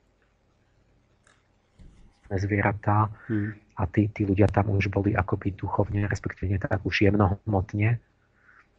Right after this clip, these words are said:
Speaker 1: že boli akoby vtelení do nejakej jemnohmotnosti, ale ešte nie úplne. A, a preto aj s tým jednorožcom, a tu hovorím o tom,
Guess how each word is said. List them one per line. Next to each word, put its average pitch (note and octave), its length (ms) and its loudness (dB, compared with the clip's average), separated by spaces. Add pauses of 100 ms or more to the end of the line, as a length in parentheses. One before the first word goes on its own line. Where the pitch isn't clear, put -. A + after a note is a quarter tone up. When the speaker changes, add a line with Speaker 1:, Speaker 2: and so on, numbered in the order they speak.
(180)
Speaker 1:
že G2+ 140 -4
boli G2 200 0
akoby F#2+ 400 -4
vtelení G2+ 400 2
do G2+ 160 0
nejakej G2 380 4
jemnohmotnosti, G2+ 840 0
ale G2+ 180 2 (120)
ešte - 280 -2
nie G2+ 360 -4
úplne. F#2+ 500 -2 (1040)
A, F#2+ 340 0 (300)
a G2+ 160 0
preto - 320 2
aj F#2+ 120 6
s - 120 -6
tým G2 160 2
jednorožcom, G#2 880 0 (2000)
a G2 460 2 (760)
tu G2+ 120 -4
hovorím G2+ 500 4
o G2 100 2
tom, G2 440 -2